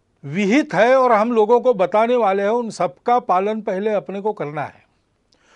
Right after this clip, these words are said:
वो पालन करते हुए भी हमको काम करना है।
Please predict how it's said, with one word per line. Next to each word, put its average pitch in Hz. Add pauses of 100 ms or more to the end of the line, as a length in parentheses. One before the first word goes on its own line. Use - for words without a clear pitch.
(200)
वो 208
पालन 233
करते 247
हुए 247
भी 269
हमको 302
काम 247
करना 180
है। -